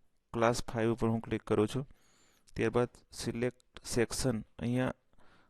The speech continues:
વર્ગ પસંદ કરીએ છીએ અને ડાઉનલોડ એકનોલેજમેન્ટ એના ઉપર આપણે ક્લિક કરીએ છીએ. અહીંયા ત-,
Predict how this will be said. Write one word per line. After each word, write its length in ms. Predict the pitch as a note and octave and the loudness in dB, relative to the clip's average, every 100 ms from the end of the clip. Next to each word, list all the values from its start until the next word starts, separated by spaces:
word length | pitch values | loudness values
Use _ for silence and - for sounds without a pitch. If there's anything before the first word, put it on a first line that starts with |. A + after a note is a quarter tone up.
| - | 0
વર્ગ 220 | - B2 A#2 | 4 4 4
પસંદ 300 | B2 A#2+ A2 | -2 0 -2
કરીએ 200 | G#2 G2+ | 0 0
છીએ 280 | G2 A2+ A2+ A#2+ _ _ _ _ _ - | -2 -4 -6 -8 _ _ _ _ _ -10
અને 100 | - | -6
ડાઉનલોડ 480 | A#2+ G#2+ A2 A#2 B2 - - | 0 2 4 4 2 0 -8
એકનોલેજમેન્ટ 600 | - A#2+ A2+ A2+ A2+ G2 - - - _ _ _ _ - | -4 0 0 0 -2 -2 -6 -12 -20 _ _ _ _ -4
એના 200 | B2 B2+ | -2 0
ઉપર 140 | B2 | 2
આપણે 180 | A#2+ A#2 | 2 0
ક્લિક 240 | A#2+ A#2+ - | 0 -2 2
કરીએ 280 | A#2 G#2+ | 4 4
છીએ. 280 | G2+ - G2 A#2 - _ _ _ _ _ _ _ _ _ _ _ _ _ - _ _ _ _ - | 4 0 -6 -8 -14 _ _ _ _ _ _ _ _ _ _ _ _ _ -20 _ _ _ _ -4
અહીંયા 200 | A#2 A#2+ | -4 -4
ત-, 160 | - | -8